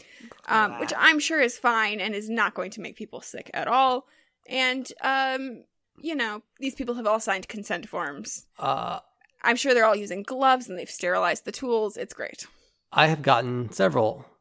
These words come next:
Speaker 2: tattoos, and I'm reasonably certain of two things. One, uh, that using blood is a health code violation. And two,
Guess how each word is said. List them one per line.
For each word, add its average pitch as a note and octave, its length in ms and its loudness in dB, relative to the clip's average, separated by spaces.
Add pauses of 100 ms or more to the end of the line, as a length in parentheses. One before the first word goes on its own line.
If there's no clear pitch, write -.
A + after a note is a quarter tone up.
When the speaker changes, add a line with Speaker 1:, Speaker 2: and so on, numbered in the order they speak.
Speaker 2:
tattoos, A#2 560 2 (440)
and A2+ 400 2
I'm A#2 220 2
reasonably B2+ 460 4
certain F#2+ 440 -6 (180)
of C3+ 140 -4
two D3 140 -2
things. G#2+ 400 -4
One, B2+ 440 2 (680)
uh, G#2 380 2 (100)
that A#2 380 0
using A#2+ 340 -2
blood A2+ 260 0
is A2 140 -4
a G2+ 100 0
health C3+ 220 2
code A2+ 200 2
violation. F#2+ 580 -2 (500)
And A#2 340 -2
two, A3+ 360 0